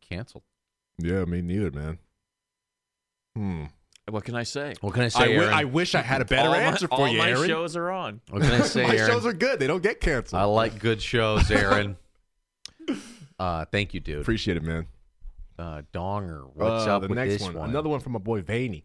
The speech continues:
Speaker 1: Vonnie.
Speaker 2: Vonnie, he says, "Damon, do you think that if Karl Malone didn't get injured in Portland during the last week of the oh,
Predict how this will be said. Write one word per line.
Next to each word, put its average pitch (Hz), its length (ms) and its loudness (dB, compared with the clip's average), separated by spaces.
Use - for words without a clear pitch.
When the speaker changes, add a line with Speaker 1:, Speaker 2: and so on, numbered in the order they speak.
Speaker 1:
Vonnie. 110 600 0
Speaker 2:
Vonnie, 104 380 -6
he 101 100 -10
says, 92 200 -10
"Damon, 120 280 0
do 104 80 -2
you 120 60 0
think 143 160 -8
that 135 100 -2
if 113 80 -6
Karl 127 220 -2
Malone 110 360 0
didn't 104 180 -2
get 98 160 -4
injured 101 280 -4
in 87 100 -8
Portland 110 360 -4
during 95 140 -2
the 87 80 -4
last 101 320 -2
week 98 160 -2
of 87 120 -4
the 90 140 -2
oh, 98 220 0